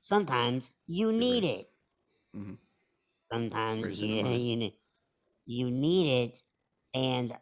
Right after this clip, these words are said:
Speaker 1: I think that it is a threat to some people's egos. It's like, you
Speaker 2: Mm-hmm.
Speaker 1: can't, like, online, if I post something like, uh, "I like apple pie," you know?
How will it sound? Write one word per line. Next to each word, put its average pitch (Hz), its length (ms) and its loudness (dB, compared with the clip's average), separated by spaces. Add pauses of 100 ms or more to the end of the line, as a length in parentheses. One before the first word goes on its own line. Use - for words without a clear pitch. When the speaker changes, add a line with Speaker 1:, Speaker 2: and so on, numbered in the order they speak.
Speaker 1:
I 123 260 0 (160)
think 147 420 -2
that 113 500 0 (500)
it 131 120 0
is 113 160 -2
a 113 180 0
threat 123 540 0
to 113 440 -4 (480)
some 135 280 -2
people's 120 440 -4
egos. 113 540 -6
It's 131 180 -4
like, 143 320 2 (560)
you 131 200 0
Speaker 2:
Mm-hmm. 113 180 -4
Speaker 1:
can't, 165 380 2 (680)
like, 156 180 4
online, 147 520 4
if 139 140 0
I 156 140 4
post 165 340 -2
something 131 280 -4
like, 117 320 -2
uh, 113 300 0 (480)
"I 147 180 6
like 131 340 2
apple 113 320 0
pie," - 400 -8 (500)
you 110 140 -8
know? 101 240 -6